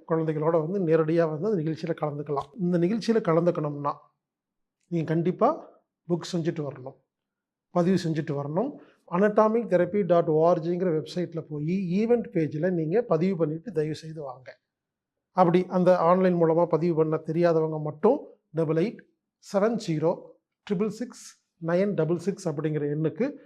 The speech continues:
தொடர்பு கொண்டு புக் பண்ணிட்டு வாங்க. கண்டிப்பாக இந்த வகுப்புக்கு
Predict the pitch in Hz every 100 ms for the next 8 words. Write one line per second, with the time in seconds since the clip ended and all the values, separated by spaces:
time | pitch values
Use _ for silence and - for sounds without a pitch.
0 | _ _ 170 165 165 156 147 175 214 156
1 | 160 160 151 139 135 165 277 - _ -
2 | 170 190 202 170 151 147 170 156 147 156
3 | 143 - 160 185 - -